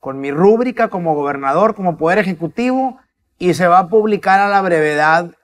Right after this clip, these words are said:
en el periódico, en el diario oficial del Estado de Nuevo León. Ahora sí viene lo importante. Viene la época de análisis, lectura,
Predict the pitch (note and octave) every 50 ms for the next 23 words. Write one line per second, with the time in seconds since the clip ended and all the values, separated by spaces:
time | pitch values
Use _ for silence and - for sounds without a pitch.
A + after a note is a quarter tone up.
0 | _ _ _ - C3+ C#3+ C#3+ D3 C#3+ C#3+ C#3 B2+ - D3+ C#3+ C#3+ D3 D#3 D#3 D#3+
1 | D#3+ E3 E3 E3 E3 - F3 F3 F3 F3 E3 - - - B2+ B2+ B2+ B2+ C3 C3+
2 | C#3 D#3 E3+ F3+ F#3+ G3 G3 G3+ G3+ G3+ E3+ E3 E3+ C#3+ B2 - E3 D#3 D#3+ E3
3 | E3 E3 D#3 D3 C3 - - D3 C#3+ C#3+ C#3+ C#3 C#3 C3 B2 A#2 G#2+ G#2 G2+ G2+
4 | G2 - _ _ _ _ _ _ _ _ C#3 D3 E3+ F#3+ G#3 - E3 G#3+ G#3 G#3
5 | G3+ G#3 G#3+ G#3 G#3+ G#3 G3 E3+ D#3+ E3 D3+ - - B2+ A2+ G#2 G2+ - - _
6 | _ _ _ _ _ _ _ _ _ _ _ _ _ _ _ _ _ _ _ _
7 | _ _ _ C#3 D#3 E3 E3+ F#3 G3 G3 F#3+ F3+ E3+ E3 E3+ F3+ F3+ D#3+ - G3+
8 | F#3+ - - G3+ G3 G3+ G3+ - - _ _ _ _ _ _ _ _ _ _ -
9 | B2 C3 C#3+ D3+ D#3+ E3 D#3 - _ D3 D3 D3 D3+ D3+ D3+ D#3+ E3 F3 F3+ F#3
10 | D#3 - - E3+ F3 F3 D#3+ - - - - _ _ _ _ - C3 C3 C3 A#2
11 | - _ _ D#3+ E3 E3 E3+ E3 E3 D#3+ E3 D#3+ E3 E3 - _